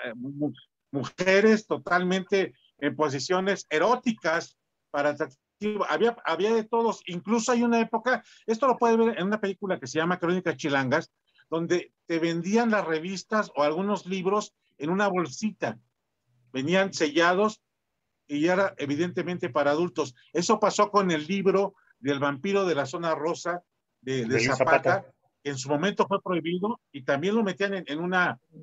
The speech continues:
Speaker 1: en una bolsa y, y era, era prohibido, era prohibido para menores de edad y solo para adultos. Entonces, e-, es muy amplio. Ya ve que ahora venden, como bien señala Mari Carmen, esta diversificación de las mercancías.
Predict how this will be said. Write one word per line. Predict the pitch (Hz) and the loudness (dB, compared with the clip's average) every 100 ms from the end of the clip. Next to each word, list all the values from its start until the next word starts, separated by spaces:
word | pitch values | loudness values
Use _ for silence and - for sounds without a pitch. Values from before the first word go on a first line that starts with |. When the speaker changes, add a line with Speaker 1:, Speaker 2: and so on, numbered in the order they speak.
| 165 - _ _ - | -20 -20 _ _ -10
Speaker 1:
en | 151 | -4
una | 180 | 0
bolsa | 175 170 135 208 220 _ _ _ _ _ _ | 0 -2 -2 -4 -4 _ _ _ _ _ _
y, | - 131 143 | -10 -6 0
y | 151 | 2
era, | 190 202 185 - | 4 2 0 -4
era | 180 196 | 0 0
prohibido, | 190 160 156 185 185 196 | 2 0 0 0 0 0
era | - 196 202 | 0 -2 0
prohibido | 180 170 196 190 | -2 -2 -2 -2
para | 151 | -2
menores | 143 147 170 170 139 | -2 -4 -2 -4 -2
de | 147 | -4
edad | 147 190 - | -2 -4 -4
y | 131 | -10
solo | 143 156 165 | -6 -2 -2
para | - 139 139 | -2 -2 0
adultos. | 139 147 151 127 127 127 _ - - - | -2 -2 -6 -6 -8 -8 _ -20 -20 -4
Entonces, | 147 165 226 226 233 - - - | 0 6 6 8 4 2 -10 -2
e-, | 170 214 220 | 6 6 6
es | 214 | 8
muy | 233 220 | 8 8
amplio. | 226 226 202 | 6 4 4
Ya | 202 | 4
ve | 214 208 - | 4 0 2
que | |
ahora | 190 208 202 | 4 4 6
venden, | 202 208 208 - | 4 4 0 -2
como | 151 147 | -2 0
bien | 165 202 | 0 -2
señala | 196 175 185 185 | -2 0 0 0
Mari | 165 147 131 | 0 -2 -2
Carmen, | 160 160 160 190 - _ - | 0 0 -2 -6 -10 _ -10
esta | 175 226 | -2 2
diversificación | 202 151 131 135 127 135 131 180 | 2 2 -2 -6 -10 -6 -4 0
de | 190 | 0
las | 170 | 2
mercancías. | 131 123 117 110 127 117 143 - | 0 0 0 -2 0 0 0 -4